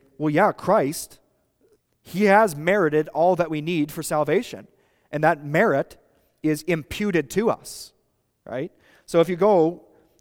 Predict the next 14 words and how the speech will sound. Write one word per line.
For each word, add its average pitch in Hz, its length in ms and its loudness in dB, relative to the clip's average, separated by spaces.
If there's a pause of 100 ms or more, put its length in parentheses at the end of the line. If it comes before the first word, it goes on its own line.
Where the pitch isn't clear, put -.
(320)
just 170 220 -6
even 175 160 -2
as 147 140 -4
we 147 60 -6
think 156 180 -6
of 139 100 -4
in 143 100 -6
response 147 540 -6
now, 117 320 -12
turn 175 220 -6
to 156 80 -10
Romans 131 500 -4
chapter 123 480 -8 (420)
four. 127 460 -2